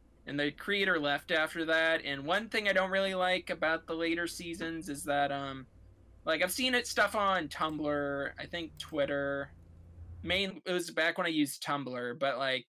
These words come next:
they, um, basically what they do, they do now is, um, they, like, continued plot threads that were implied in season five, which was gonna be the final season, like, "Oh, this character might be the god of the show." Then they're like, "Yes, yes, he's the god of the show."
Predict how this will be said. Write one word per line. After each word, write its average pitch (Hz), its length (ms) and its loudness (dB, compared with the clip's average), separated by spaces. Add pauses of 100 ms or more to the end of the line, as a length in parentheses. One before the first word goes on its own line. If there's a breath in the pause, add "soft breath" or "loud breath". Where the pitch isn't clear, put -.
they, 170 220 2
um, 160 280 2
basically 233 380 -2
what 233 180 2
they 202 160 0
do, 170 200 -2 (120)
they 165 140 2
do 175 260 -4
now 143 380 0
is, 139 240 -6
um, 135 180 -6
they, 143 180 0
like, 170 280 2
continued 226 420 -2
plot 180 340 4
threads 156 380 2
that 160 160 2
were 165 100 0
implied 190 520 2
in 185 120 -2
season 165 440 -8
five, 143 380 2
which 131 160 -10
was 147 120 -6
gonna 175 160 -2
be 170 120 -4
the 143 80 0
final 151 340 -2
season, 143 420 -6
like, 135 360 -10 (340 soft breath)
"Oh, 214 200 4
this 185 220 -4
character 190 480 0
might 147 260 0
be 190 260 -8
the 185 100 -4
god 190 320 4
of 180 120 0
the 151 100 0
show." 117 580 -2 (260)
Then 165 360 -4
they're 165 160 2
like, 156 280 2
"Yes, 196 440 2
yes, 180 280 2
he's 170 200 -10
the 175 100 -6
god 170 300 4
of 165 100 -2
the 143 80 -4
show." 117 540 -4